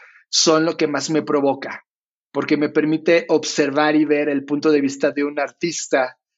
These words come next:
que está viendo con los datos que tiene, las señales que tiene y la reacción que eso le da,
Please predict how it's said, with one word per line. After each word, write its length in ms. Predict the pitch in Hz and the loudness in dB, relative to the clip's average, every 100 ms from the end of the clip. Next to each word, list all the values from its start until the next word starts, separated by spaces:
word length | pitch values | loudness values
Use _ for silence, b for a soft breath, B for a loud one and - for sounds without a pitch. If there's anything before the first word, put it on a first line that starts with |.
| _ _ | _ _
que 100 | 131 | -8
está 280 | - 147 135 | 0 -2 2
viendo 380 | 156 170 180 | 2 2 2
con 140 | 175 156 | 2 0
los 140 | 143 | 2
datos 260 | 147 156 151 | 0 -2 -4
que 80 | 135 | 0
tiene, 400 | 143 143 143 143 | 2 2 0 0
las 180 | 139 | 0
señales 480 | 139 143 147 151 151 | -2 -2 0 0 0
que 120 | 147 | -4
tiene 440 | 127 147 139 139 139 | 0 0 0 0 0
y 40 | |
la 160 | 135 143 | 0 0
reacción 760 | 143 143 147 - 180 170 190 | 0 -2 -2 -2 2 2 2
que 120 | 190 156 | 0 -2
eso 220 | - 151 | -2 -4
le 120 | 139 | -4
da, 260 | 135 131 | -2 -2